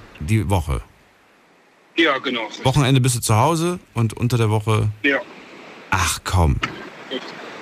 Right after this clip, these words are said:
Speaker 2: Ja.
Speaker 1: Ähm,
Speaker 2: Genau.
Speaker 1: okay, und wo pennst du dann?
Speaker 2: Ja, ich hab hier eine kleine Wohnung in, in Pirmasens halt, ne?
Speaker 1: Okay, und du hast oben Familie?
Speaker 2: Genau,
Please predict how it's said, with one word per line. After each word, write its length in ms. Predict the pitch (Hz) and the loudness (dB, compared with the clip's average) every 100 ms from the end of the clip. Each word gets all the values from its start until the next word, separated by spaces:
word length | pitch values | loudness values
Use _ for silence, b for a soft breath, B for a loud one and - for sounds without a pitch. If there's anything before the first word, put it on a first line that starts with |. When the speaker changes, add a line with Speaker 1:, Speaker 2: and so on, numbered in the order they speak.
| - - - | -16 -18 0
Speaker 2:
Ja. 200 | 359 294 294 - - - - - - | 4 4 4 0 -8 -20 -20 -20 -2
Speaker 1:
Ähm, 380 | 104 104 98 87 - - | 2 4 4 0 -6 -4
Speaker 2:
Genau. 140 | 160 113 | 0 2
Speaker 1:
okay, 160 | - 110 | 2 4
und 120 | 131 | 4
wo 80 | 120 | 6
pennst 260 | 143 143 | 4 2
du 40 | 175 | 2
dann? 240 | 185 233 - - - - _ _ _ _ _ _ _ _ _ _ _ | 2 0 -4 -14 -20 -20 _ _ _ _ _ _ _ _ _ _ _
Speaker 2:
Ja, 120 | - 180 | 0 0
ich 100 | 175 | 0
hab 80 | |
hier 100 | 170 | 0
eine 100 | 160 | 0
kleine 280 | 143 151 147 | 2 0 0
Wohnung 280 | 127 139 131 - | 0 0 -2 -4
in, 260 | 131 123 117 - - | -4 -4 -6 -18 -18
in 80 | 127 | -14
Pirmasens 500 | - 262 254 - - | -6 -4 -4 -8 -8
halt, 200 | 466 - | -8 -8
ne? 80 | - - - - - - - - - | -12 -12 -16 -18 -20 -20 -20 -20 -6
Speaker 1:
Okay, 200 | - - - | -4 -2 2
und 100 | 113 | 4
du 100 | 131 | 4
hast 180 | 131 | 2
oben 240 | 120 165 185 | 2 2 2
Familie? 500 | 156 107 107 208 269 - - - - - - - - - - - _ _ - | 2 4 2 0 -2 -8 -20 -20 -20 -20 -20 -20 -20 -20 -20 -20 _ _ -2
Speaker 2:
Genau, 320 | 170 147 127 | 0 0 -2